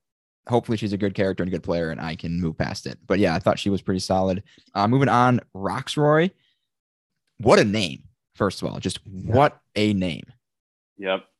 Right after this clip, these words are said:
Speaker 2: Oh, we, I mean, I'm, I'll just, I have to make a plug here. Um,
Speaker 1: You have to. I was trying to
Speaker 2: I
Speaker 1: lead
Speaker 2: have
Speaker 1: you
Speaker 2: to.
Speaker 1: right into it.
Speaker 2: Yeah, I, I appreciate it. Um, you know, our viewers or listeners might not, might not know, um, my passion for,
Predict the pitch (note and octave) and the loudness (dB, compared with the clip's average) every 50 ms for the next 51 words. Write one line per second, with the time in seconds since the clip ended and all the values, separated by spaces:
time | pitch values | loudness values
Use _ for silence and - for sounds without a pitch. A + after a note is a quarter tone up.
0 | _ _ - G#2+ F#2+ F2+ F2 E2+ - G2 F#2 F2 F2 F#2 F2 D#2+ E2+ F#2 - _ | _ _ -4 -2 -2 0 -2 -2 -4 -4 -4 -4 -4 -6 -8 -10 -12 -14 -18 _
1 | _ _ - - _ - F3 G3 G3+ F3+ E3+ - D#3 D3+ D3 C3 A#2+ A#2 - - | _ _ -20 -14 _ -2 0 2 2 2 2 2 4 4 4 4 0 -2 -4 -8
2 | - - _ _ _ _ _ _ _ _ _ - - - - A2+ A#2 A2+ - - | -10 -12 _ _ _ _ _ _ _ _ _ -20 -12 -6 -2 -2 -2 -2 -2 -2
3 | A2 G#2 - - _ - B2+ D3+ C3+ G#2+ F#2+ G#2+ A#2+ B2 - - - A2 A2 G#2 | -4 -4 -4 -4 _ -2 -2 -2 -2 -2 -4 -4 -4 -4 -8 -12 -6 -2 0 0
4 | G#2 G2+ G2 G2 G2 - D3+ - - E2 C2 - - - - A2+ A2+ G#2 - - | 2 2 0 0 2 0 0 0 -2 -4 -4 -6 -8 -2 0 0 0 0 0 0
5 | C3 B2+ A#2 A2 A#2+ A#2 A2 G#2+ A2 A2+ A2+ A#2+ F3 E3+ A2+ G2+ - - - _ | 2 2 4 4 4 4 4 4 2 2 2 2 4 4 4 2 2 0 -4 _
6 | _ _ _ - D3+ D3+ C3 G#2 F#2 - - A#2+ A#2+ A#2+ A#2 A#2+ G2+ G2 B2 A#2+ | _ _ _ -4 0 4 4 4 4 4 2 2 4 4 4 4 4 4 4 2
7 | A2 - A#2+ G2+ F2+ - - F2+ F2 F2 F2+ E2+ - - - - - B2+ A#2 A2 | 2 0 -4 -6 -6 -6 -6 -4 -2 -2 -2 -4 -4 -10 -12 -6 -2 0 2 2
8 | G#2+ G#2 G2+ G2+ G2+ - _ _ _ _ - G2+ A#2 A2+ A2 G#2 G2+ D#2 G#2 G#2+ | 2 2 0 -2 -4 -8 _ _ _ _ -10 -6 -4 -2 -2 -2 0 0 0 0
9 | G#2+ G#2+ C#3 C3 A#2+ A2 G#2+ G#2+ G#2 - A2+ G2+ G#2 A2+ A2 - - G#2+ G2+ G2+ | 0 0 0 2 2 2 0 -2 -4 -4 -6 -4 -4 -4 -4 -4 -6 -8 -8 -4
10 | A2 A2+ A2 G#2 G#2+ G#2+ G#2 G2 F#2+ F2 - - - D#3+ F#3 F3+ E3+ C#3+ D3 C3 | -2 -2 -2 0 0 -2 0 0 0 -2 -4 -6 -6 -2 0 0 0 0 0 -2
11 | A#2+ G#2 G#2 A#2 A#2 A#2 A2 G#2 G2+ G#2+ A2+ A2+ - - G#2+ A2 G#2 G2 F#2+ F#2+ | -2 -2 -2 -2 -2 0 0 2 2 0 0 -2 -4 -10 -8 -6 -4 -4 -4 -6
12 | F#2+ F#2+ G2 G2 - _ _ _ _ - G#2+ A2 A2 A2+ A2+ A2+ - - G#2+ G#2+ | -6 -8 -10 -12 -14 _ _ _ _ -8 -4 -2 0 0 0 0 0 0 0 0
13 | A2 - - A2+ G#2 - G#2 G2 F#2+ G2 F#2 - - | 0 -2 -4 -8 -6 -6 -4 -4 -2 -4 -4 -6 -10